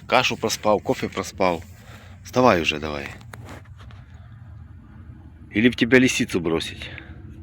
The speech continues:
Отак получається, это <laughs>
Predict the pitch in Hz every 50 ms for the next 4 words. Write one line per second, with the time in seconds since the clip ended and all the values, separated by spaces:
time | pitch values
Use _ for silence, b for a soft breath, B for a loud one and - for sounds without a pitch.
0 | - - - - - - - - - - - - - - - - - - - -
1 | _ _ B B B B B B B B - - - - - - - - - 107
2 | - 87 82 - - - 98 90 87 87 - - - 92 90 85 82 - - -
3 | 113 98 - - 101 90 - - - - - - - - - - - - - -
4 | - - - - 110 107 101 101